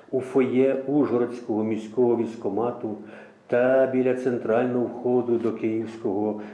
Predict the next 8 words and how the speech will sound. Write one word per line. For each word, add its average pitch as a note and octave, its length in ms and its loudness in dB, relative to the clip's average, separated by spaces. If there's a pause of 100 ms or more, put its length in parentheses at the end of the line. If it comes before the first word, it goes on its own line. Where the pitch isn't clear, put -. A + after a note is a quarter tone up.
військового C#3+ 720 2
ліцею C3+ 540 2
імені B2 420 0
Івана A2+ 440 0
Богуна G2+ 540 -4 (360)
встановлено C3 960 -2 (280)
меморіальні C#3+ 920 0
дошки A2+ 680 -2